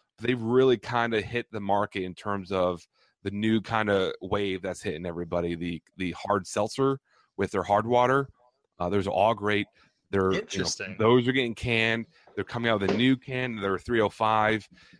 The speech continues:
Speaker 1: They're, you know, we don't get everything in Orlando. We get their main distro beers, but, you know, just seeing what they're doing in Orlando,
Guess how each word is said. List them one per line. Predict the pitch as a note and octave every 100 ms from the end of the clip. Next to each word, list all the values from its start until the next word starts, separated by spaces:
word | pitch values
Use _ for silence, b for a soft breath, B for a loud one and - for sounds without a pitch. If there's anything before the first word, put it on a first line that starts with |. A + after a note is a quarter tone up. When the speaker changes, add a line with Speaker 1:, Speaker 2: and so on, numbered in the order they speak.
| _
Speaker 1:
They're, | G#2 G#2+ G#2+ G#2 -
you | G#2
know, | G2+ F#2+ - -
we | A#2
don't | C#3+ C#3+
get | B2+ C3
everything | B2 B2+ B2+ C3+
in | B2+
Orlando. | A2+ A2+ B2 B2+ C3
We | B2
get | C3+ E3
their | A#2
main | G2+ F#2+ B2+
distro | C#3 C#3+ E3 D#3
beers, | D#3+ E3 E3 - _ _ _ _ -
but, | - A2+ - _
you | B2+
know, | A#2+ A2+
just | - C#3+ C#3+ - _ _
seeing | - - E3 E3
what | D3+
they're | C3+ C3
doing | A#2 A#2+ A#2 A2+ G#2+
in | B2 B2
Orlando, | A2+ A2+ G#2+ G2+ G2 G2 F#2+